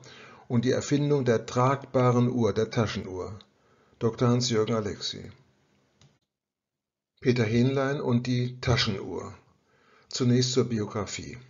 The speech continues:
Peter Hähnlein wurde vierzehnhundertneunundsiebzig in Nürnberg geboren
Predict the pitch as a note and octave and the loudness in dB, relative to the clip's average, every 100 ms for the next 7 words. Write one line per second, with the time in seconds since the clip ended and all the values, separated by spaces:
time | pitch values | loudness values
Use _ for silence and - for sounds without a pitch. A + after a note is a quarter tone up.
0 | _ _ _ - _ _ _ _ - C3 | _ _ _ -20 _ _ _ _ -2 2
1 | B2+ B2+ D3 D3+ C#3+ C3 A#2 A2 D3+ D3+ | 4 4 2 2 2 4 2 2 2 2
2 | D#3 A#2 G#2+ A2+ A#2+ D3+ D3+ B2 A#2+ - | 2 2 4 4 2 2 0 -2 -2 -2
3 | - E3+ E3 - A2+ G2+ A2 A#2 C3 C#3+ | -4 -4 -6 -4 -2 -2 0 4 6 6
4 | B2+ A2 G2 - - G#2 G#2+ A2 B2 B2 | 2 0 -2 -10 -8 -8 -4 -2 -2 -2
5 | E3+ | -6